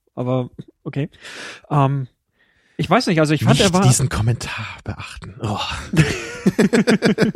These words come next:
Speaker 1: Ja, es ist immer ein Genuss, über deine Lieblingsfilme zu reden.
Speaker 2: <laughs> Ja.
Speaker 1: Ja. Ähm, also ich hab,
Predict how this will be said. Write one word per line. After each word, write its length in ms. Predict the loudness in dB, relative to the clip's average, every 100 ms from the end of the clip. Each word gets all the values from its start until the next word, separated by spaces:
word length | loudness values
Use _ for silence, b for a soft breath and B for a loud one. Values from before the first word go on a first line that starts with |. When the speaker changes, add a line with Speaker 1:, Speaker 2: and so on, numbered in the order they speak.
| 0 0 -4 -6 -8 -10 B B B B
Speaker 1:
Ja, 200 | -2 0
es 240 | 0 -4
ist 80 | -2
immer 160 | 2 2
ein 140 | 2 -2
Genuss, 320 | 0 0 0
über 160 | 0 2
deine 180 | 2
Lieblingsfilme 640 | 0 -4 -6 0 2 4 0
zu 100 | 0
reden. 300 | 0 2 2 2
Speaker 2:
<laughs> 140 | 4
Ja. 200 | 4 4 2 B B B B
Speaker 1:
Ja. 140 | 0 2
Ähm, 180 | 2 -2 b b _ _ _ _ B B B
also 180 | 2 4
ich 120 | 4
hab, 160 | 0